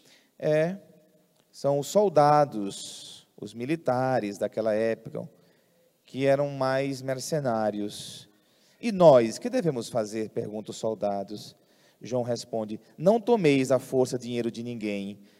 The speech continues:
nem façais falsas acusações. Ficais satisfeitos com o vosso salário." Olha só, coisas bem pontuais, bem práticas.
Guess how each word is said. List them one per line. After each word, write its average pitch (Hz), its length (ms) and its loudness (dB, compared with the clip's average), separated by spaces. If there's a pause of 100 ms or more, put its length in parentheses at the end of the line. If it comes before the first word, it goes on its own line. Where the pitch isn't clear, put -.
nem 226 140 -4
façais 117 680 0
falsas 110 500 0
acusações. 101 920 -6 (220)
Ficais - 400 -2
satisfeitos 135 640 -2
com 123 160 -2
o 113 60 -4
vosso 107 300 -2
salário." 104 760 -8 (840)
Olha 113 240 -12
só, 110 240 -8 (140)
coisas 110 340 -6
bem 170 240 -6
pontuais, 113 720 -6
bem 147 180 -10
práticas. - 960 -14